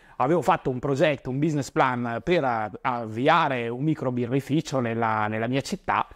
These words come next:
che poi non l'ho portato avanti, ma comunque è stato un, eh, un investimento di tempo, di energie, di risorse che ho portato avanti per un po' di anni quando ero veramente giovane.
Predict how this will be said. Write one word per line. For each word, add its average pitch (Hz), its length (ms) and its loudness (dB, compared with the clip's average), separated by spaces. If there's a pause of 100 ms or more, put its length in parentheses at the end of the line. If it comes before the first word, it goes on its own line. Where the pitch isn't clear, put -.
(100)
che - 120 -12
poi 143 240 4
non 139 160 0
l'ho 170 80 4
portato 147 340 -2
avanti, 113 380 0
ma 139 60 -2
comunque 139 260 -2
è - 20 -2
stato 123 400 -2 (240)
un, 151 180 0
eh, 131 220 -2
un 139 140 -4
investimento 139 600 0
di 127 140 -4
tempo, 131 400 0
di 123 120 -2
energie, 131 320 0
di 131 80 0
risorse 117 600 0
che - 120 -2
ho 120 60 2
portato 123 260 -2
avanti 117 340 0
per 131 160 -4
un 131 140 -2
po' 139 160 0
di 131 220 0
anni 131 340 0
quando 127 300 -2
ero 120 160 0
veramente 127 540 -2
giovane. 110 480 -2